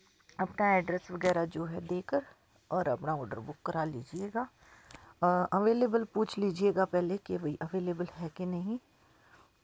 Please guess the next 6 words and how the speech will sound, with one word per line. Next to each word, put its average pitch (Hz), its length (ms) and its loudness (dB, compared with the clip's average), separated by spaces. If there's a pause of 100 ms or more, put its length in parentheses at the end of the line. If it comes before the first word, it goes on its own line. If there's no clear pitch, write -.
(140)
और 170 320 0 (560)
देखिएगा, 196 760 2 (120)
लास्ट 190 400 2
तक 202 160 -4
बने 190 280 0
रहिएगा। 185 520 0